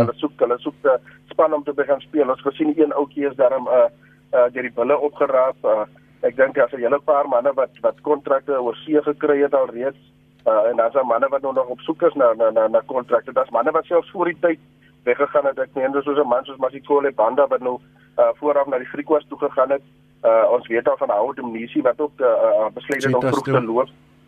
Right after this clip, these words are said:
Speaker 1: Eh, Cheetahs toe. So dat er, eh, ons kan verwag dat 'n hele paar van hy spelers nou gaan desperaat is om, om, om plekke,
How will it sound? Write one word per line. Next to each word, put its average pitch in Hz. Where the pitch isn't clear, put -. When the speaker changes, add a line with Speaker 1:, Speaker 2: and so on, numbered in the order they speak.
Speaker 1:
Eh, 113
Cheetahs 143
toe. 143
So 147
dat 147
er, 151
eh, 139
ons 147
kan 170
verwag 151
dat 165
'n 143
hele 135
paar 160
van 156
hy 131
spelers 147
nou 127
gaan 143
desperaat 123
is 147
om, 123
om, 120
om 123
plekke, 147